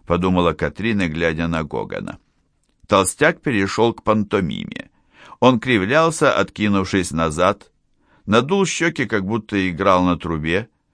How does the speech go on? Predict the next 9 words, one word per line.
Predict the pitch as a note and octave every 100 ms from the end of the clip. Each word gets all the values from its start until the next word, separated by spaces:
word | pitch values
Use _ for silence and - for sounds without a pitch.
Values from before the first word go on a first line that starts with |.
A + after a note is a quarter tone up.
| _ _ -
потом | A2+ D#3+ D#3
разинул | D3 C3+ D#3 C#3 A#2
рот | A#2+ D3+ D3+
и |
высунул | A2+ A#2+ A2+ A2 G#2+
язык, | G#2 F#2+ G2+ B2
покрытый | - F2+ G2 G2+ G2
белыми | F2 F#2+ F2+ F#2 F2+
пятнами. | - G1+ - G1+ G1+ G1+